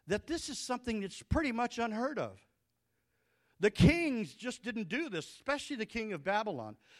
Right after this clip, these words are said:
especially the one who had these, uh, these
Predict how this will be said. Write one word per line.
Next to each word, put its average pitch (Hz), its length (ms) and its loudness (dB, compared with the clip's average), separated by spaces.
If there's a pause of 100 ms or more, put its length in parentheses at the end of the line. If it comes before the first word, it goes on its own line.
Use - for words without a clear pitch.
especially 294 460 -2
the 208 140 -2
one 226 180 2
who 202 180 2
had 214 220 4
these, 175 240 -6
uh, 180 200 0 (100)
these 180 300 -4